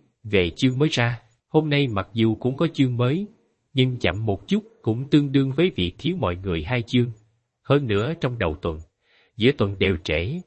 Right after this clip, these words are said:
do đó tổng cộng thiếu mọi người bốn chương. Thứ bảy trước là bổ sung. Đã trả nợ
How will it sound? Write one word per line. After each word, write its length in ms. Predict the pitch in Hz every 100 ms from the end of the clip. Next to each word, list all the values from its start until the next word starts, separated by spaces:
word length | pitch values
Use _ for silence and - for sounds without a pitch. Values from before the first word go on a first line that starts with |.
| _ _
do 160 | 117 120
đó 200 | 113 123 -
tổng 160 | 104 120
cộng 220 | 85 82 107
thiếu 180 | 165 185
mọi 160 | 101 92
người 160 | 90 78
bốn 220 | 110 156
chương. 220 | 120 104 101 _ _
Thứ 120 | 175
bảy 240 | 185 87 90
trước 220 | - 196 101
là 160 | 80
bổ 220 | 95 82 139
sung. 260 | - 113 107 _ - _
Đã 120 | - 117
trả 160 | - 117
nợ 320 | 127 92 95